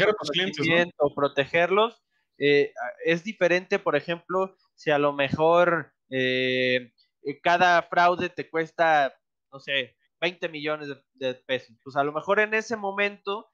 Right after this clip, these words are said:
Speaker 1: sí te va a interesar mucho más, este, establecer por cuáles son las variables que, que te están generando el fraude, ¿no? En re-, eh, a diferencia de la otra que a lo mejor, eh, tiene que ver más con una, con una buena práctica o con un deseo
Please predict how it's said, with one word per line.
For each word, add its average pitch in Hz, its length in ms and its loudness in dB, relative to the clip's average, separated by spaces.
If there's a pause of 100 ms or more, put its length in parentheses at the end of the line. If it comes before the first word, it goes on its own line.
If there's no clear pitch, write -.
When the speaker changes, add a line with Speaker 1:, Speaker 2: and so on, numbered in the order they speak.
(140)
Speaker 1:
sí 175 220 -14
te 190 100 0
va 185 120 6
a 190 40 2
interesar 180 560 0
mucho 175 340 -6
más, 165 440 -2 (260)
este, 135 460 -6
establecer 143 680 -2
por 147 340 -4 (220)
cuáles 175 300 0
son 175 160 -6
las 175 120 -4
variables 156 440 0
que, 139 260 -10 (220)
que 139 120 -10
te - 120 -20
están 151 220 -8
generando 143 480 -4
el 143 80 -6
fraude, 175 400 0
¿no? 151 180 -20 (180)
En 147 120 -10
re-, 160 180 -4
eh, 151 220 0
a 143 140 2
diferencia 170 560 0
de 170 120 4
la 156 220 4
otra 180 240 -4
que 165 100 -12
a - 20 -8
lo 143 120 -10
mejor, 170 480 -4 (260)
eh, 143 460 -2
tiene 175 240 -6
que 170 80 -2
ver 170 180 2
más 175 220 0
con 165 180 -14
una, 170 260 -4 (140)
con 156 160 -18
una 165 140 -2
buena 170 300 -2
práctica 196 460 0
o 151 80 0
con 151 160 -8
un 156 140 -20
deseo 175 400 -4